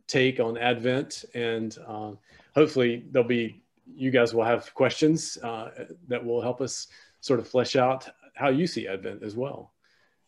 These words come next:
And, um, we're just, we're glad to be here tonight and to,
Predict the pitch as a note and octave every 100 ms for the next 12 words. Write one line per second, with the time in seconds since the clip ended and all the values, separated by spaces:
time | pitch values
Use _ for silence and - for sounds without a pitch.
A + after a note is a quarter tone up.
0 | _ - G#2+ G#2 G2+ G2 G2 G2 - _
1 | _ F3 B2 G#2+ G#2+ - - _ _ _
2 | A#2+ A2 G#2+ G2+ G2+ G#2 G2 G#2+ G#2 G2
3 | G#2+ G2+ G#2+ G#2+